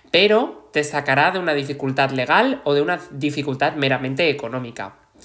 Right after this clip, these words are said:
Vamos ahora con los detalles del amor, la salud, el trabajo y tus compatibilidades para hoy. En la salud, tu salud está muy bien aspectada, aunque debido a ciertas posiciones planetarias en este viernes, podrías estar algo ansioso o ansiosa en horas de la mañana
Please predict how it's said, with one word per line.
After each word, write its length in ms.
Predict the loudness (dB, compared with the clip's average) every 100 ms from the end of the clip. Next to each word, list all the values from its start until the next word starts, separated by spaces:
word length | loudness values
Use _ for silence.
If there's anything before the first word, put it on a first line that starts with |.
| -20 -20 -10 0
Vamos 320 | 2 2 0
ahora 240 | 2 2
con 100 | 2
los 140 | 0 0
detalles 420 | 0 0 0 -2
del 140 | -2
amor, 420 | 0 2 2 2 0
la 140 | -2
salud, 420 | -4 -6 -4 -2
el 140 | -2 -2
trabajo 380 | -2 -2 -4
y 40 | -6
tus 200 | -6 -4
compatibilidades 920 | -4 -2 -2 -2 -2 0 0 0 -2
para 240 | -4 -2
hoy. 160 | -4 -8 -18 _ -20 _ -14 -4
En 120 | 0
la 100 | 2
salud, 420 | 2 0 0 -4 -16 -20 -8
tu 100 | -2
salud 280 | 0 0 0
está 180 | 0 0
muy 140 | -2
bien 160 | -2 -2
aspectada, 760 | -2 -4 -2 0 2 2 0 -4
aunque 260 | -2 0
debido 260 | 0 0 0
a 60 | -2
ciertas 380 | -4 -2 -4
posiciones 560 | -4 -8 -6 -4 -4 -4
planetarias 720 | -2 -2 0 0 2 -2 -4
en 140 | -8 -8
este 240 | -6 -4
viernes, 600 | -2 -2 -4 -6 -6 -10 -18 -20 -2
podrías 400 | 0 2 2 0
estar 240 | -2 0 0
algo 200 | 2 0
ansioso 400 | -2 -4 -2 0
o 80 |
ansiosa 500 | 0 0 -2 -2 -2
en 100 | -2
horas 240 | 0 -2 -2
de 80 | -4
la 100 | -2
mañana 520 | -2 -2 0 -2